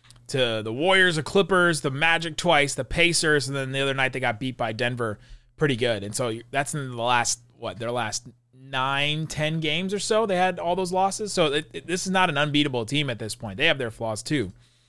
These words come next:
And so, yeah, that'll be a really big game. I think we'll learn a lot from that game. I'm excited to see what it comes to, uh, what Christian Wood does in that game. Like, who does Christian Wood guard? Who is he, you know, <laughs> playing against? How does he play against Rob-, Robert Williams?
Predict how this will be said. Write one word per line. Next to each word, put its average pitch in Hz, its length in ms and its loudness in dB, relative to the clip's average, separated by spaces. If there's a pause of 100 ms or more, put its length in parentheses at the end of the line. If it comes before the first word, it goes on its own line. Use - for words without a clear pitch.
(180)
And 123 140 -6
so, 113 400 -2
yeah, 131 320 2
that'll 135 200 4
be 156 100 4
a 147 100 6
really 156 200 4
big 151 180 0
game. 139 340 2
I 135 80 -2
think 143 160 -4
we'll 135 140 0
learn 135 180 0
a 147 40 0
lot 143 220 2
from 139 100 -8
that 139 180 -2
game. 147 240 0
I'm 123 100 -6
excited 131 320 -2
to 127 80 -4
see 147 400 0 (460)
what 127 100 -4
it 131 80 -4
comes 135 300 -2
to, 165 320 0 (260)
uh, 113 300 0
what 127 160 -2
Christian 135 320 0
Wood 160 280 4
does 165 220 4
in 175 60 0
that 170 180 0
game. 185 220 0
Like, 135 220 -8
who 170 160 0
does 170 120 0
Christian 160 300 -4
Wood 147 140 0
guard? 151 400 2
Who 151 160 0
is 165 100 0
he, 151 320 -2
you 139 80 -4
know, 131 80 -2
<laughs> 113 120 -4
playing 143 200 0
against? 139 360 0
How 151 120 4
does 156 100 -2
he 151 80 0
play 151 160 2
against 139 260 -2
Rob-, 131 320 -2
Robert 127 260 -2
Williams? 156 580 0